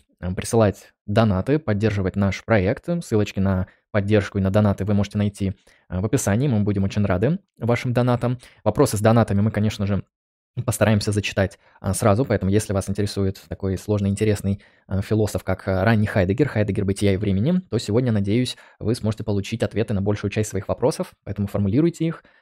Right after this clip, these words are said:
задавайте их, присылайте донаты, мы на это всё с Сергеем с удовольствием отреагируем. Это первый аспект. Второй аспект связан с тем, что те, кто не подписался на канал Lucky Strike Philosophy,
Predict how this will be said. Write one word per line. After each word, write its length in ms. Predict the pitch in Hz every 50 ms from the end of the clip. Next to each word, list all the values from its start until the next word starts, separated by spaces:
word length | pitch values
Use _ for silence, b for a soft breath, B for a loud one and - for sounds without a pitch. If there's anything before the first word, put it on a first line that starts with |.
| b b b -
задавайте 600 | 107 104 110 101 101 98 104 131 139 - 147 151
их, 160 | 151 - -
присылайте 400 | 98 101 - 107 101 101 98 98
донаты, 520 | 98 98 95 104 123 151 - 151 151 151 - _ - -
мы 200 | 98 95 120 131
на 120 | 107 104
это 120 | 107 -
всё 340 | 92 - - 113 139 139 151 _ _ _
с 100 | - -
Сергеем 320 | 101 98 95 113 139 127
с 80 | - -
удовольствием 500 | - 95 110 123 120 - 123 113 113 - B B B B B B -
отреагируем. 840 | 123 131 127 - - 120 117 117 117 113 117 120 127 110 92 - - _ _ _ _ _ -
Это 160 | 117 110 113
первый 240 | - 110 95 92 90
аспект. 300 | - - 98 - - _ _ _ _ _ _
Второй 180 | - 123 175
аспект 300 | 175 - - 143 131 -
связан 280 | - 113 113 107 110 104
с 100 | 104 -
тем, 260 | - 135 160 170 160
что 260 | - - - 104 101 98
те, 120 | - -
кто 100 | - -
не 80 | 107 113
подписался 480 | - 98 - - - - 107 - -
на 60 | 95 -
канал 260 | - 104 104 95 95
Lucky 60 | 95
Strike 280 | - - - 98 92 -
Philosophy, 520 | 110 101 98 92 - 104 - 175 185 202